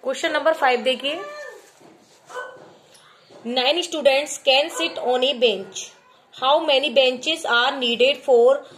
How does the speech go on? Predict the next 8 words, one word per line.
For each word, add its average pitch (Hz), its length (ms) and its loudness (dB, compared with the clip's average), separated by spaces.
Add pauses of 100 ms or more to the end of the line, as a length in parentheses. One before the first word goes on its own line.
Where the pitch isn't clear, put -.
(220)
seven 277 300 0
thousand 269 380 2
two 302 100 -2
hundred 269 280 2
eighty-one 277 520 0
students? 208 720 -4 (240)
तो 240 80 0
देखिए, 240 400 2